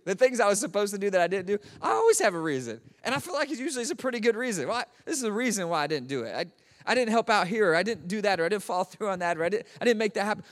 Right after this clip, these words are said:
Well, it's because of this reason. And when I first heard that statement, man, it just,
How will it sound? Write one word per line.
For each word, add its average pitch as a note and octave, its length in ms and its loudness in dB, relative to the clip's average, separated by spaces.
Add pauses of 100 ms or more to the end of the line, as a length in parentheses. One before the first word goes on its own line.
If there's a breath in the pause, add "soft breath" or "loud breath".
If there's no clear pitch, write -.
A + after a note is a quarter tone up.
(160 loud breath)
Well, A3+ 340 -2
it's - 160 0
because C4 380 0
of C4+ 80 -2
this A#3+ 160 0
reason. B3+ 360 -4 (1900)
And A3 60 4
when D4 100 8
I - 20 6
first D#4+ 280 2
heard A3+ 280 -2
that G#3 160 2
statement, F#3+ 460 -2
man, A3 140 0
it A3 60 -2
just, F#3 340 -2